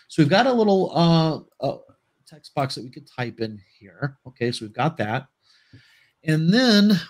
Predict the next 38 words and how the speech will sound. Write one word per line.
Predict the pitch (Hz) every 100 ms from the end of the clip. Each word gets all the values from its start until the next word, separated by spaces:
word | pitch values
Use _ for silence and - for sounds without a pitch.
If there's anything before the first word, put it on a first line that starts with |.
| _
what | 165 143
we | 165
wanna | 156 147 139
do | 120 123 120 165 180 - _ _ _
is, | 147 139 151 220 247 - - _ _ -
um, | 156 156 156 156 151 135 _ _ _ - _ _ _
we | 214
need | 294
to | 269
change | 208 190
our | 196
query | 196 269 311 160 - _ _ _
for | -
our | - 185
gallery. | 170 208 277 - - - _ _ _ _ _ _ _ _ _
So | - 175 165
we're | 160 175
wanna | 175 170
display | 147 139 - 165 170
this | 160 165 165
here. | - 165 160
Um, | - 156 156 147 135 _ _ _ _
now | 143 143 135
I |
need | 185 226
to | 151
make | 143 135
sure | - - 143 143
I | 120
got | 120 147
the | 175
gallery | 170 165 170
selected. | - 139 - -
I'm | 160
gonna | 226
go | 165 165 160
find | - 139 135 135
the | 127